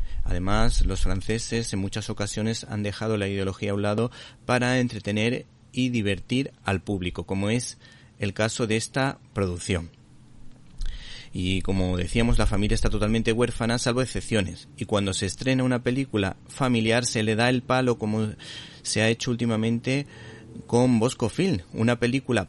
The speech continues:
para todos los públicos que se titula ¿Dónde está el truco? Bonita, entrañable, pero a la que se le dio una calificación de más catorce, con lo que se ha pegado el batacazo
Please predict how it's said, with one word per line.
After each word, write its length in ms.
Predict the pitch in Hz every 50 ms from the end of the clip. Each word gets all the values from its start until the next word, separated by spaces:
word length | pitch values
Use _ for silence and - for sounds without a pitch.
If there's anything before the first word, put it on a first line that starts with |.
| - -
para 200 | - 104 101 104
todos 240 | - 113 117 117 113
los 160 | 117 110 -
públicos 680 | - - 143 143 135 120 - - 120 131 160 - - -
que 100 | - 104
se 120 | - 110
titula 340 | 90 101 101 120 117 107 -
¿Dónde 280 | - - 107 110 113 107
está 160 | - - 101
el 100 | 92 92
truco? 480 | - 143 147 127 - 110 113 131 165 - - -
Bonita, 720 | 113 95 107 107 120 135 131 - - 110 110 107 110 - - - - - - - - -
entrañable, 720 | - 104 95 - 98 95 101 117 120 117 104 104 110 - - - - - - - - - - - - - - -
pero 300 | - 147 143 151 147 143
a 40 | 139
la 120 | 135 127
que 120 | 123 - 113
se 140 | - 117
le 60 | 101 107
dio 100 | 113 120
una 120 | 123 127
calificación 600 | - 113 113 110 - 117 - 113 104 - 131 123
de 100 | 117 110
más 200 | 107 113 127 -
catorce, 640 | - - 110 - - 127 127 123 - - 95 95 101 - - - - - - - - - - -
con 180 | - 123 127
lo 120 | 131 131 -
que 140 | - 131
se 160 | 123 - - 113
ha 80 | 113
pegado 360 | - 117 110 117 117 120 120
el 100 | 113 110
batacazo 760 | 104 104 104 - 98 101 - 110 117 - - - 101 98 98